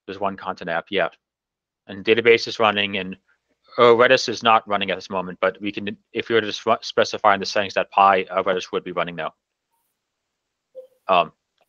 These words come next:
the, the, the daemon does start Redis, actually. Or the container does.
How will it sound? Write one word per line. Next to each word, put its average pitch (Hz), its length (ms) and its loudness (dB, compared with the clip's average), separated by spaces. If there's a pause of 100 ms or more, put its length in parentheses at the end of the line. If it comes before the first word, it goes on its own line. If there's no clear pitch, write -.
(360)
the, 110 140 0
the, 107 340 -6
the 131 100 -8 (160)
daemon 117 360 0
does 101 180 0
start 98 280 -2
Redis, 85 300 -4
actually. 80 400 -6 (1800)
Or - 60 -6
the 98 80 -6
container 98 280 -6
does. 82 360 -6